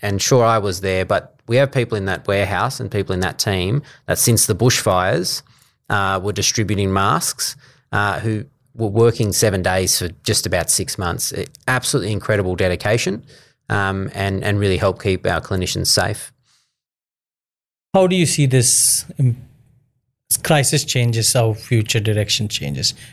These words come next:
Speaker 2: or strategies change? Has that had any impact on healthcare, uh, health share?
Speaker 1: Yeah. Yeah, it has actually. Um, we were really cognizant. To, we started writing our strategy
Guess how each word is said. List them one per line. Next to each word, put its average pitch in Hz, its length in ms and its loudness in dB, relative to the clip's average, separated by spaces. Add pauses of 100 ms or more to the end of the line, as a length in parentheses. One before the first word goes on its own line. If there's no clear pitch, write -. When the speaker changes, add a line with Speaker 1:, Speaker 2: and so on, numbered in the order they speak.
(260)
Speaker 2:
or 117 200 4
strategies 110 680 0
change? 110 320 -4 (240)
Has 120 160 4
that 120 180 4
had 127 180 2
any 127 200 2
impact 120 460 0
on 110 260 2 (420)
healthcare, - 520 0 (560)
uh, 117 180 4
health 120 200 2
share? - 280 -2 (200)
Speaker 1:
Yeah. 127 460 4 (420)
Yeah, 139 280 4
it 117 80 0
has 113 280 -2
actually. 104 560 -2
Um, 107 500 0
we 123 180 4
were 113 140 4
really 107 260 4
cognizant. 101 580 0
To, - 80 -4
we 123 200 2
started 120 420 0
writing 104 240 0
our 92 100 -2
strategy 95 600 -2